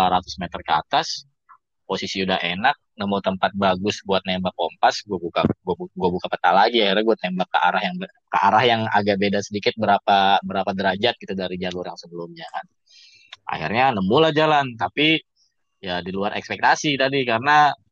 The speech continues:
eh, apa, mungkin ya tadi karena udah capek, udah ini segala macam. Jadi walaupun ketemu jalan, tapi jalannya tuh di luar ekspektasi. Sampai akhirnya gue keluarnya itu jauh banget di pedesaan sebelah mana tau. Sampai akhirnya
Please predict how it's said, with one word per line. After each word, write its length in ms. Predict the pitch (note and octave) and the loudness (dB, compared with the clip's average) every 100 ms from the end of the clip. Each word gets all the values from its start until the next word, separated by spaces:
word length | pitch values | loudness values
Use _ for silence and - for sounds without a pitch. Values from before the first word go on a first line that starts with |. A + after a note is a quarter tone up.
| _ _ - | _ _ -4
eh, 300 | A#2 A2 A2 | 2 4 4
apa, 220 | A2 A#2 C3+ | 2 -2 -2
mungkin 320 | A#2 A#2 E3+ | -6 -4 -2
ya 120 | G3 | 0
tadi 180 | D3+ E3+ | 0 0
karena 240 | C#3 A#2+ G#2+ | -2 -2 -2
udah 140 | G2+ | -4
capek, 580 | G2 F#2+ - G#2+ G#2 G2 | -4 -6 -6 -8 -6 -6
udah 220 | F#2+ F2+ | -8 -6
ini 320 | G2+ G2 G2+ | -6 -4 -6
segala 240 | F#2 F#2 F2+ | -6 -6 -4
macam. 320 | F#2+ F#2+ F#2+ | -4 -6 -4
Jadi 240 | F#2+ A2+ C3+ _ - - _ | -2 -2 -4 _ -20 -20 _
walaupun 460 | G2+ G2+ G2 G#2 G2+ | 2 2 2 -2 -4
ketemu 300 | F#2+ G2+ G2+ | -4 -2 0
jalan, 300 | G2 G2+ B2+ | 0 2 0
tapi 140 | B2 C3+ | 0 0
jalannya 380 | A2 G2+ G2+ A2 | 0 0 0 -2
tuh 220 | C#3 C3+ | 0 0
di 60 | G#2+ | 0
luar 160 | G2 G2 - | -2 -2 -4
ekspektasi. 640 | - F#2+ G2+ G#2+ G#2+ G2 | -10 0 0 0 -4 -8
Sampai 300 | F2+ E2+ E2 | -6 -2 -2
akhirnya 220 | F2+ G2+ A2+ | -2 -2 0
gue 160 | B2 B2 A2+ - | 0 -2 -6 -8
keluarnya 680 | G2 F#2 F#2 F#2 F#2 G2 F#2+ | -4 0 2 0 -2 -6 -6
itu 80 | B2+ | -4
jauh 240 | G2 F#2+ | -2 0
banget 400 | F2 G#2 A#2 A2+ - - | 2 2 2 -2 -2 -12
di 80 | F#2+ | -8
pedesaan 720 | F2+ F2+ F#2 F2+ F#2 F2+ F2 | -6 -4 -4 -4 -6 -8 -10
sebelah 320 | - F#2+ F#2 F2+ | -10 -4 -2 2
mana 560 | F#2+ G#2 A2+ A2 A#2 | 2 4 4 2 2
tau. 300 | G#2+ G#2 G2 F#2 | 2 0 -2 -4
Sampai 260 | - G2 F#2 | -6 -2 0
akhirnya 240 | G2 A2+ | 0 2